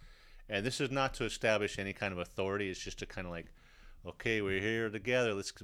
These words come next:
let's make this happen," right? This is a group effort. So right away, I would kind of, uh, take that person, whoever that is, and walk, walk them through the house. It w-, if you have set of plans, they will probably share stuff with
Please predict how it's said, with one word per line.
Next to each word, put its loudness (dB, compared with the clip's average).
let's -8
make -4
this -4
happen," 2
right? -8
This -6
is -8
a -4
group -6
effort. -8
So -4
right 6
away, 6
I 8
would 0
kind 2
of, -2
uh, -4
take 2
that 4
person, 0
whoever 2
that 0
is, -6
and -2
walk, 2
walk 2
them -2
through -8
the -2
house. -8
It -10
w-, -6
if -6
you 4
have 2
set 0
of -4
plans, -2
they 2
will -4
probably -2
share -4
stuff -8
with -12